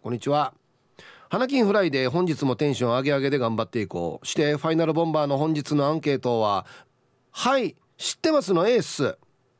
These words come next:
毎年この時期になると、Tサージでアンケートを取るようになって、知っていますかね？よかったよ。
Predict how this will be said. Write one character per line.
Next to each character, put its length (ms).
毎 180
年 220
こ 100
の 100
時 120
期 100
に 80
な 100
る 120
と、 180
T 200
サ 160
ー 40
ジ 80
で 80
ア 80
ン 120
ケ 160
ー 20
ト 120
を 60
取 200
る 40
よ 80
う 40
に 40
な 140
っ 20
て、 340
知 100
っ 20
て 140
い 20
ま 100
す 80
か 100
ね？ 220
よ 140
か 220
っ 180
た 220
よ。 280